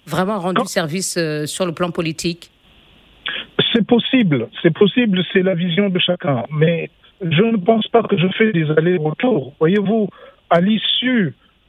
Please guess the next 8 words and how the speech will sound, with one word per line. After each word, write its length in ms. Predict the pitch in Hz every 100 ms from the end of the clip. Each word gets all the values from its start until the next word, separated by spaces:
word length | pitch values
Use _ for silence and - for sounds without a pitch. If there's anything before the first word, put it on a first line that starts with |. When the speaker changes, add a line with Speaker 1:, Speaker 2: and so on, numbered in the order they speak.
| _
Speaker 2:
des 320 | 151 147 175
accords 400 | 165 170 - 196
d'Akanda, 680 | 151 143 - 151 147 175 202 240 _ _ _ _ _ _ _
un 280 | 175 208 190
vice-président 880 | 139 131 202 226 - 180 165 180 214
devait 260 | 190 165 185
être 140 | 175
nommé 480 | 175 175 208 247 190